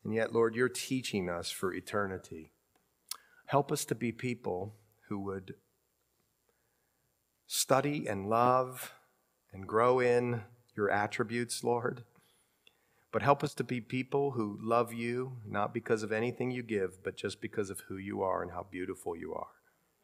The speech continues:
May we not just be people who sing lyrics, but really mean them.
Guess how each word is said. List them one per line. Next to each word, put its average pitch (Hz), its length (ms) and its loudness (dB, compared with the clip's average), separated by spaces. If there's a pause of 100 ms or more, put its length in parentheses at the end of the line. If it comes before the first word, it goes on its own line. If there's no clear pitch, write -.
(720)
May 123 120 4
we 127 140 2
not 135 200 6
just 143 200 -2
be 139 100 0
people 110 380 -2
who 90 80 -6 (100)
sing 117 380 0
lyrics, 104 480 0
but - 200 -4
really 107 260 -2
mean 127 320 2
them. 82 280 -4